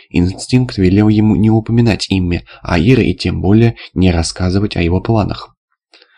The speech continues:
«Мой коэффициент социальной ответственности два к пяти», сказала Шана. «Это значит, что я могу довольно-таки гибко трактовать законы. Вы хотите вернуться на Землю, Андрей Строганов?»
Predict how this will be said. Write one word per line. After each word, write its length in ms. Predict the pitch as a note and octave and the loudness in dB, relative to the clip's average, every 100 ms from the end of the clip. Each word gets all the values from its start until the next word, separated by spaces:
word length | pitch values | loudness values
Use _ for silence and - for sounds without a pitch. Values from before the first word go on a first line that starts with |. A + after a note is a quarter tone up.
| - - - - _ _ - | -20 -20 -20 -20 _ _ -4
«Мой 240 | G#2+ A#2 | 4 4
коэффициент 680 | A2+ A2 G#2 - - A#2+ B2+ | 4 0 0 0 2 0 -2
социальной 500 | - - A2 G#2+ G#2+ | -10 -2 2 2 2
ответственности 920 | G#2+ B2+ C3 - F#2+ F#2 - - - - - - - | 2 0 -2 -4 -4 -4 -4 -8 -10 -18 -20 -20 -12
два 380 | - F2 F#2+ A#2 | -6 0 2 2
к 140 | B2 - | 0 -4
пяти», 420 | A2 - F#2 - _ | -6 -4 -6 -8 _
сказала 520 | - - F2+ F2+ E2+ | -14 -6 -4 -2 -2
Шана. 420 | - F#2 D2+ - _ _ | -4 -4 -4 -6 _ _
«Это 160 | - G2 | -6 -2
значит, 400 | F#2+ A#2 A#2+ - - - | 2 2 2 -6 -18 -10
что 160 | - | 0
я 60 | G2+ | 2
могу 200 | G2+ G2 | 2 2
довольно-таки 680 | G2+ G#2 B2 A#2+ A2+ A#2+ G#2+ | 2 2 2 2 -2 -4 -4
гибко 420 | A2 A2 - - | -4 -4 -6 -12
трактовать 580 | - F2 - - F#2 F2+ | -4 -6 -4 -4 -2 0
законы. 520 | G2 - F2 D#2+ - _ - - - - - - | -2 -4 -6 -6 -8 _ -20 -20 -20 -20 -18 -2
Вы 140 | F#2+ | -2
хотите 560 | - - - C#3 B2 - - | 0 -2 0 0 -2 -4 2
вернуться 480 | G#2+ A2 G2+ - F#2+ | 4 4 2 0 -2
на 120 | G2 | 0
Землю, 420 | G2 F2 E2 E2+ - | 2 0 0 -2 -2
Андрей 400 | F2+ F#2 F2 E2+ | -2 0 0 -2
Строганов?» 580 | - E2+ E2+ D#2+ - | -2 -4 -2 -4 -6